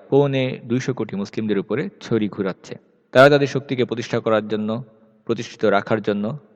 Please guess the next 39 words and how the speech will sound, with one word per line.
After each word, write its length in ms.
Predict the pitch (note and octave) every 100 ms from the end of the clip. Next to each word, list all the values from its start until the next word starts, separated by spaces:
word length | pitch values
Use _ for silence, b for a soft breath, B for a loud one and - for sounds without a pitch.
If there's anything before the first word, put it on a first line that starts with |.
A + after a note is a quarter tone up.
| -
তাদের 260 | G2+ G2+ -
ইহুদি 420 | - - B2 A2+
রাষ্ট্রের 340 | G#2 - A2+
জন্য 280 | G2+ F#2+ B2
তারা 160 | A#2 G2+
কাজ 180 | G2
করে 180 | - F#2
যাচ্ছে। 300 | E2+ - - - _ _ _ B B B B -
অপরদিকে 400 | B2 C3+ C#3 B2+
আমাদের 340 | A2+ C3+ C#3
নিষ্ক্রিয়তা, 500 | B2 - C3 A#2 D3 - - _ _ _
সেই 180 | - A#2
বিষয়ে 300 | A#2 - A#2+
যেন 140 | A2 A2
একটি 240 | G2+ A2
প্রবাদ 280 | G#2+ A#2+ B2
বাক্যই 320 | A#2+ A2+ C#3+
সৃষ্টি 300 | - A2+ -
হয়েছে, 360 | G#2+ F#2+ C#3+ D#3 - -
যে 80 | G#2
আমরা 180 | G2+
অনেক 120 | G2+ G2
সময় 300 | A2+ G2+ F#2+ _ _ _ -
বলতে 220 | A2 A2
শুনি 280 | - G2+ C#3 - b b b -
যে 200 | G#2 G2
মুসলিমদের 340 | G#2 - A#2 A2
সমস্যা 420 | - A#2 A2+ A2
এটা 200 | - G2+
সৃষ্টি 300 | - A#2+ B2
হয়েছে 240 | A2+ G#2+
সেই 180 | G#2+ A2
দাদার 300 | F#2+ G2+ A#2
আমলে, 300 | B2+ C#3 B2+ - B B B -
আর 120 | G2
সমাধান 480 | - G#2+ A2+ A2 G#2+
হবে 240 | F#2 E3 - _ _ -
নাতির 300 | F#2+ G2+ F2
আমলে। 220 | D#2+ D#2